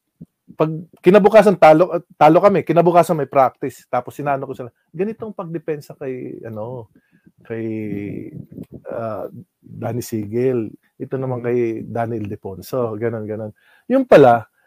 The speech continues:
tinitingnan ako ni, ano, ni Coach Chot Reyes.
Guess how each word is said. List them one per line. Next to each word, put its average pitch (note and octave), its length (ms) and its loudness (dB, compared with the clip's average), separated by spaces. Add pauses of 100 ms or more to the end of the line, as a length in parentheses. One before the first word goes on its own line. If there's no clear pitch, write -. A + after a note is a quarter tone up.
(540)
tinitingnan A3+ 480 4
ako G3 240 2
ni, D3+ 160 0
ano, A2 320 -8 (800)
ni C3+ 180 0 (920)
Coach - 400 0 (240)
Chot B2+ 320 -6
Reyes. G#2+ 640 -10